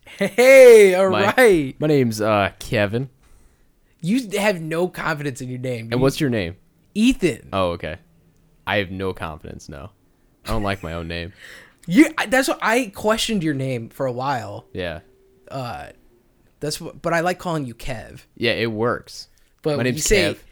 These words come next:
Speaker 1: whenever you say Kevin, yeah, all right. Yeah, no one calls Kevin Kevin. They just say Kev. Uh,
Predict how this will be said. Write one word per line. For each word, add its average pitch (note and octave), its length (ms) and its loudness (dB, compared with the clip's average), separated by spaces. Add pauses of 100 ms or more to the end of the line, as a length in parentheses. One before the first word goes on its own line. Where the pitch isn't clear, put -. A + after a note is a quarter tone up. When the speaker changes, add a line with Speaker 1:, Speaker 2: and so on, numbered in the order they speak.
(220)
Speaker 1:
whenever F3 340 -2
you F3+ 140 -6
say D3+ 240 -2
Kevin, B2+ 1300 0 (880)
yeah, A#2+ 320 -16 (180)
all A#2+ 80 -16
right. G#2+ 240 -18 (320)
Yeah, A#2 300 -8
no B2 160 -4
one D3+ 160 0
calls B2+ 320 -4
Kevin A#2 320 -8
Kevin. A2 400 -16
They A2+ 100 -14
just A#2 180 -14
say A2+ 140 -10
Kev. - 460 -18 (600)
Uh, A2+ 520 -6